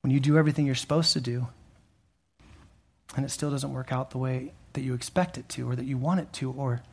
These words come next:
that you think it should. Look at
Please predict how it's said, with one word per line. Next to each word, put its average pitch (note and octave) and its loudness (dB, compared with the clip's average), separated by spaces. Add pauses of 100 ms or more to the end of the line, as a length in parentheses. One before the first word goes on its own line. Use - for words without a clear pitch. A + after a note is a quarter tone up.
that - -6
you C3 0
think D#3+ -2
it C#3 -8
should. - -4 (1400)
Look F3 0
at - -20